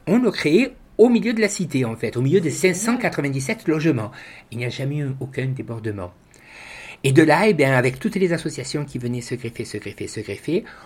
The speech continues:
on a dit pourquoi pas rajouter une fête supplémentaire. Donc il y avait la fête de l'amicale, c'était la kermesse, et pour pouvoir créer une autre fête, mais avec un, un peu plus d'importance, euh, on a réuni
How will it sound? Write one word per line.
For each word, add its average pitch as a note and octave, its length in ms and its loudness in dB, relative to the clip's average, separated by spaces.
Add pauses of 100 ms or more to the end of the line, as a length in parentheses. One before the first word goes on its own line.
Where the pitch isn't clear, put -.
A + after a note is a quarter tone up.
(140)
on A#2+ 140 -4
a B2 80 -2
dit F3+ 160 -4
pourquoi C3+ 320 -6
pas E3 240 -2
rajouter F3 680 -2 (600)
une B2 160 -4
fête D#3+ 260 -4
supplémentaire. A#2 720 -10 (720)
Donc A2+ 300 -8
il - 20 -4
y A2 40 -4
avait F#2+ 200 -8 (480)
la C3 220 -2
fête - 420 -4 (600)
de A#2+ 360 0
l'amicale, G#2 540 -8
c'était - 320 -10
la F2+ 80 -10
kermesse, F3+ 560 -6 (400)
et C3 80 0
pour C#3+ 120 -4
pouvoir D#3+ 280 -4
créer D3+ 340 -2
une C#3 260 -2
autre G3 260 -2
fête, C3+ 440 -2
mais A#2+ 140 -2
avec B2 320 -2
un, C3+ 180 -6
un E3 120 2
peu F#3 180 0
plus F#3+ 220 -4
d'importance, E3 640 -2 (680)
euh, B2+ 260 0
on C#3 140 2
a C3+ 60 0
réuni D3 380 -2